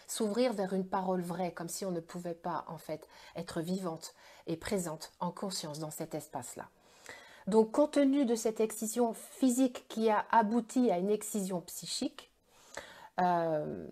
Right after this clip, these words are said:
j'ai choisi, de par ma propre histoire, euh,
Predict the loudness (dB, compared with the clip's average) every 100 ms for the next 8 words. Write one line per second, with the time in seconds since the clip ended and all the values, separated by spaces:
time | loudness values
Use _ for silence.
0 | -16 -8 -2 2 2 4 6 6 6 6
1 | 4 2 2 2 0 -2 -4 -2 -4 -2
2 | 2 2 0 -6 _ -6 -2 0 0 -2
3 | -2 -4 -6